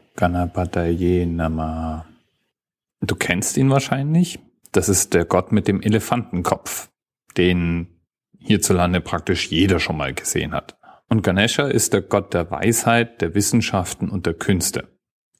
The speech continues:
Ich persönlich fand an Ganesha schon alleine die Entstehungsgeschichte von Ganesha, also die Geschichte, wie er denn nun zu seinem Elefantenkopf kam, Grund genug, um ihn tief sympathisch zu finden.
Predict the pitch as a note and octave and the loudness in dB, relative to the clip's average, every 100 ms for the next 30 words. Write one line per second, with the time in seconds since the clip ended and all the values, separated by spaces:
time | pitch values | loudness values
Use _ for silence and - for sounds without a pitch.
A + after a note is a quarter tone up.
0 | _ - C#3 - A#2 A#2 A#2+ A#2+ A#2+ - | _ -2 -2 0 2 4 4 4 2 0
1 | G#2 G#2 G#2+ G#2 - - G2+ G#2 F#2+ F2 | 0 2 -2 -4 -8 -4 0 0 0 0
2 | F#2+ G#2+ G#2 - F#2+ F2+ D#2+ F2+ G#2+ G2+ | 0 0 -2 0 0 0 -2 0 0 0
3 | F#2+ F#2 F#2 F#2 - _ _ _ - F#2+ | 0 2 2 0 -4 _ _ _ -4 -2
4 | - C3 A2+ - - - F2+ - E2+ - | 4 6 6 2 -2 0 0 0 -4 -4
5 | E2+ E2 E2 E2+ - D#2 E2 F2 E2+ E2 | -4 -2 -2 -4 -6 -6 -4 -4 -4 -2
6 | F2+ A2+ G#2+ - F2+ G2 G#2+ G#2 F#2 G2 | 0 0 0 0 2 4 4 4 4 2
7 | F2+ F2 F2+ F2+ G2 F2 D#2+ D#2+ D#2+ D#2+ | 2 0 -2 -2 -2 0 -2 -2 -6 -10
8 | D#2+ - E2 D#2 B2+ C3+ F#2+ D#2 - - | -12 -10 -8 0 0 0 -2 -4 -4 -4
9 | - D2 D2+ - - - - _ - G#2+ | -2 -2 -6 -12 -20 -20 -20 _ -2 4
10 | A#2 B2 A#2 G#2+ G#2+ G2+ - G2+ F#2+ F#2+ | 4 4 2 4 4 2 0 0 2 0
11 | F2+ _ _ _ _ _ _ _ - D#3 | -4 _ _ _ _ _ _ _ 0 4
12 | C#3+ C3+ - A2 - D#2+ - - - - | 4 2 2 2 2 0 -2 -8 -6 -6
13 | F2+ F2+ | -8 -10